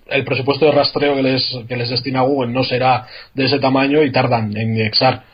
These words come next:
Pero bueno, pasa igual con, con proyectos propios. Yo personalmente he trabajado mucho Meneame en su día y, y subíamos muchísimas noticias a Meneame para conseguir tráfico desde allí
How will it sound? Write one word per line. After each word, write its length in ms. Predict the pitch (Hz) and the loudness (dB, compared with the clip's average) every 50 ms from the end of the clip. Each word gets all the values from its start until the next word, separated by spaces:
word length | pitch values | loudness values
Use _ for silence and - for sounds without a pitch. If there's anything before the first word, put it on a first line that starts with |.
| - - - - _ | -20 -20 -20 -10 _
Pero 140 | - 127 131 | 2 4 6
bueno, 300 | 147 160 156 147 135 - | 6 6 6 4 2 2
pasa 240 | - 147 147 175 175 | 2 2 2 2 2
igual 240 | 156 143 139 135 131 | 2 2 0 0 0
con, 440 | 143 135 131 127 123 120 120 123 - | 0 -2 -2 -2 -4 -8 -12 -10 -8
con 140 | - 127 127 | -8 -6 -4
proyectos 400 | 123 120 127 123 123 135 120 - | -4 -4 -4 -4 -4 -6 -6 -4
propios. 440 | - 156 175 170 165 139 127 123 123 | 0 0 0 0 0 -2 -2 -2 -2
Yo 160 | 135 135 139 | -4 -4 -2
personalmente 440 | 135 147 - 151 147 147 147 139 147 | -2 -2 -2 0 0 0 0 0 -2
he 20 | 151 | 0
trabajado 380 | 147 143 143 135 - 151 143 | 2 2 2 2 2 0 0
mucho 460 | 135 139 147 - 160 147 131 131 131 | 0 -2 -2 0 0 2 2 2 2
Meneame 520 | 131 135 135 135 143 147 151 151 156 156 151 | 2 2 0 2 2 2 2 2 4 4 2
en 80 | 147 139 | 2 0
su 140 | - 147 139 | -2 -4 -2
día 340 | 139 151 165 170 185 - - - - - - - - - - - - - | 0 2 2 2 2 0 -6 -16 -20 -20 -20 -20 -20 -20 -20 -14 -6 -2
y, 520 | 135 135 131 131 127 127 123 123 127 127 | 0 2 2 2 2 0 -2 -4 -4 -4
y 40 | 123 | -6
subíamos 440 | - 131 123 127 135 139 143 131 131 | -6 -4 -4 -4 -4 -4 -4 -4 -6
muchísimas 480 | 147 143 127 - 143 143 139 135 127 | -6 -8 -8 -8 -8 -6 -4 -4 -4
noticias 360 | 139 131 123 139 135 147 127 - | -4 -6 -6 -6 -4 -4 -2 -2
a 40 | 135 | -2
Meneame 380 | 123 123 127 139 147 147 139 123 | -4 -2 -2 -2 0 0 0 0
para 160 | 123 123 120 | -2 -2 -4
conseguir 320 | 127 117 - 131 127 123 | -4 -4 -4 -4 -4 -4
tráfico 360 | 123 - 127 - 147 139 139 | -2 -2 -2 -2 -2 -2 0
desde 240 | 127 127 123 117 127 | 0 0 0 0 0
allí 280 | 120 123 131 156 180 | 0 0 0 0 0